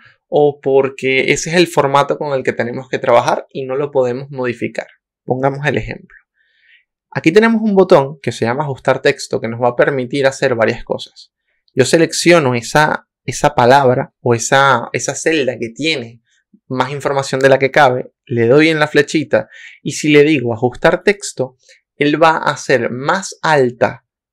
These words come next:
la fila para que en esa celda hayan varias líneas escritas, ¿vale? Le voy a dar en deshacer y lo vamos a volver a hacer. Un clic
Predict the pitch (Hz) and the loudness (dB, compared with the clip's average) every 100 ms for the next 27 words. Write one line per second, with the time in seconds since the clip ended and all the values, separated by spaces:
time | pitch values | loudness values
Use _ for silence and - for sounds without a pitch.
0 | - 135 120 - 220 233 - _ _ _ | 0 0 0 -2 0 -2 -4 _ _ _
1 | _ - 139 135 135 131 131 - 135 143 | _ 0 4 4 2 0 -4 -8 -6 -4
2 | 165 180 185 180 160 156 156 151 143 147 | -4 -2 0 2 2 0 -4 -2 -2 -2
3 | 135 139 139 135 123 - 127 120 117 - | -6 -8 -8 -8 -10 -12 -6 -6 -8 -20
4 | - _ _ _ _ _ - 151 226 233 | -20 _ _ _ _ _ -2 0 0 -4
5 | _ _ _ - 113 113 120 123 123 120 | _ _ _ -8 -4 -2 0 -2 -6 -8
6 | 131 - 240 - _ _ _ _ _ _ | -6 2 2 0 _ _ _ _ _ _
7 | _ - 131 135 147 151 120 123 120 - | _ 0 4 4 4 2 4 2 0 -4
8 | - _ _ _ _ - 127 123 143 190 | -6 _ _ _ _ -6 -6 -2 2 2
9 | - - | 2 -16